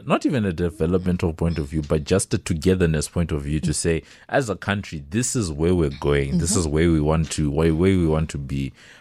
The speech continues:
Speaker 1: Um, I think something does need to be said about having those f-, those firm goals in mind and actually just seeing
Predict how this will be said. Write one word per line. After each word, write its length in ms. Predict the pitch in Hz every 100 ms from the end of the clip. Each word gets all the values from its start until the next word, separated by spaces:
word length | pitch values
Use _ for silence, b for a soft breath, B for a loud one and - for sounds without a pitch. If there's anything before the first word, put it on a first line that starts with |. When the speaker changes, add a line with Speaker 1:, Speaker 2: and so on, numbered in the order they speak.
| -
Speaker 1:
Um, 320 | 82 82 82 78
I 80 |
think 220 | 87 107 -
something 360 | 98 92 82
does 240 | 76 85 80
need 200 | 80 -
to 80 |
be 160 | 78 76
said 300 | - 82 76
about 300 | 73 73 69
having 360 | 76 76 73 71
those 280 | 78 76
f-, 200 | - - 76
those 240 | 76 87 82
firm 320 | - 95 80
goals 460 | 78 76 62 - B B B
in 220 | 80 80
mind 340 | 80 82 80 76
and 160 | 73
actually 360 | 80 80 - 80
just 500 | 71 73 - - -
seeing 640 | - - 98 92 85 80